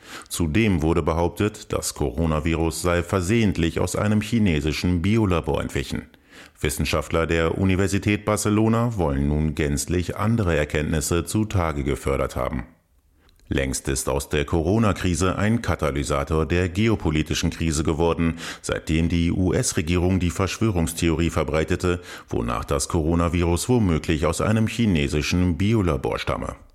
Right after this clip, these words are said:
Unbeabsichtigt sei das Virus freigesetzt worden. Auch habe die chinesische Regierung die Weltbevölkerung viel zu spät über die entsprechende Gefahr informiert.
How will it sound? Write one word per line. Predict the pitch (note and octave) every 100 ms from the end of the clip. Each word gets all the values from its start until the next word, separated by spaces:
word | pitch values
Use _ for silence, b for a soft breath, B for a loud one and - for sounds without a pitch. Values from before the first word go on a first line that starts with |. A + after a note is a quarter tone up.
| _ B B B -
Unbeabsichtigt | E2 D#2 D#2 D#2 F#2 D#2+ F#2 F2+ -
sei | A2+ A2+
das | B2 -
Virus | F2 D#2 D2+ D2+
freigesetzt | - F2 F2+ F2+ D2 C#2 -
worden. | G1+ G1+ - - _ _ _ -
Auch | C2 C2 C2+
habe | D2+ D2
die | D2 D#2
chinesische | F2 E2+ E2 E2+ F#2
Regierung | F2+ E2+ F#2+ G2 G2+
die | F#2 F#2
Weltbevölkerung | G2 G#2+ G#2+ - F2 F2+ F2+ F#2
viel | - A#2+ A#2+
zu | A#2+
spät | A2+ - A#2+ D#2+ - B
über | G2+ G#2
die | G#2+
entsprechende | G#2+ A2+ - D#2+ D2+ D#2+ E2+
Gefahr | F2 - D2 D2 -
informiert. | - G2+ - A#2 F2+ - -